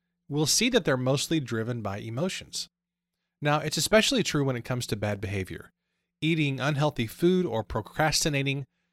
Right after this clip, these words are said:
when you know you should be working, or avoiding hard conversations, or watching viral cat videos for hours on end. Not that I know anything about that personally. Or yelling at your kids when they don't deserve it. It's all driven by emotion and not logic.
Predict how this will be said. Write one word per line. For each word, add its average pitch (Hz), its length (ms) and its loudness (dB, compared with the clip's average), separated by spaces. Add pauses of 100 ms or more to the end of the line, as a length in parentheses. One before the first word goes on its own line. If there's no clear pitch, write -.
(280)
when 131 100 -2
you 123 80 0
know 127 120 2
you 139 100 4
should 131 180 2
be 110 80 -2
working, 147 420 0
or 110 380 -2 (340)
avoiding 151 460 4
hard 139 260 0
conversations, 147 960 0
or 107 280 -4
watching 117 440 -6
viral 117 460 -6
cat 185 260 0
videos 151 440 2
for 131 160 -4
hours 135 360 -2
on 127 140 -2
end. 175 220 -2 (280)
Not 123 140 -6
that 107 80 -2
I 101 160 -2 (100)
know 107 180 -2
anything 104 240 -2
about 104 180 -4
that 107 140 -8
personally. 151 440 -2 (560)
Or 127 80 4
yelling 175 340 6
at 165 140 4
your 151 60 2
kids 156 360 4
when 139 100 0
they 117 80 0
don't 117 140 -2
deserve 135 320 0
it. 143 120 -2 (340)
It's 151 180 -4
all 247 140 4
driven 160 340 2
by 120 140 0
emotion 127 800 -2 (280)
and 110 160 -6
not 101 220 -6
logic. 135 520 -8